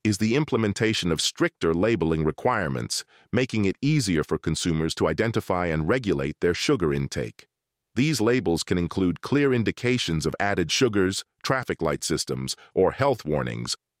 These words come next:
all aimed at providing better information to consumers. These policy shifts represent a growing recognition of the need to balance economic interests with public health.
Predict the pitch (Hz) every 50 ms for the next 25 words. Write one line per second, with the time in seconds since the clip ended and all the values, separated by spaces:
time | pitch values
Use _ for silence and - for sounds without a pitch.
0 | _ - 123 147 156 156 156 143 123 127 127 123 120 101 104 - - 110 95 107
1 | 104 107 104 98 90 78 90 110 113 113 113 113 104 98 - 87 87 92 98 87
2 | - 92 80 - 98 - 110 104 - - 151 180 165 98 64 - - - - _
3 | _ _ _ _ _ _ _ _ _ _ _ _ _ _ _ _ _ _ _ _
4 | _ _ - 98 151 175 180 156 - - - 139 147 147 139 120 - - 80 73
5 | - - - 65 53 - - - - - - - - 95 120 123 - 123 113 98
6 | 120 120 113 104 95 - 95 117 120 127 135 127 113 104 110 104 - 98 85 82
7 | 92 101 95 - - 90 90 82 71 71 85 82 90 107 127 127 113 92 85 76
8 | 71 - - - 92 85 80 - - - - - - 139 139 - 101 110 113 110
9 | 110 101 98 - - 98 104 - 98 90 90 90 92 87 80 - 92 95 - -
10 | - 73 73 - - - - - 80 - - - 80 69 71 71 - - - 131
11 | 123 76 - - - _